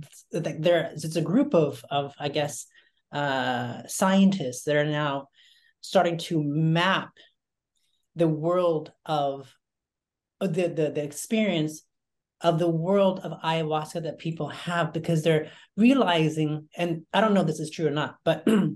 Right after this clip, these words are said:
<clears throat> but they're realizing that, um, that they're, or they think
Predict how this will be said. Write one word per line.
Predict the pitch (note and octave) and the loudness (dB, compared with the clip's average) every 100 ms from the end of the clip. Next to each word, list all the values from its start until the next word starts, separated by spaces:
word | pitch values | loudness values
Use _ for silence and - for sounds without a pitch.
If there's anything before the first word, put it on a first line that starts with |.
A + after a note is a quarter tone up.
| - _ | -8 _
<clears throat> | _ _ _ _ D#3+ | _ _ _ _ 0
but | E3+ E3+ | 0 2
they're | E3+ D#3 | 0 0
realizing | D#3+ G#3+ G3+ E3+ D#3 D#3 D3+ D3 | 0 0 2 0 -2 -2 -4 -4
that, | C#3 C#3 - - | -6 -6 -10 -4
um, | D#3+ D3+ C#3+ C#3 C3 - _ _ _ _ _ _ | 0 0 -2 -6 -12 -20 _ _ _ _ _ _
that | D3+ D#3 D3 C#3+ - - | -4 -2 -2 -4 -12 -8
they're, | D#3 E3 E3 D#3 D3+ C#3 - _ _ _ _ _ _ _ _ _ _ _ - | 0 4 4 4 2 -2 -14 _ _ _ _ _ _ _ _ _ _ _ 0
or | E3+ | 2
they | D#3 D3+ | 2 0
think | - - B3+ D#3 - | -4 -2 0 0 -6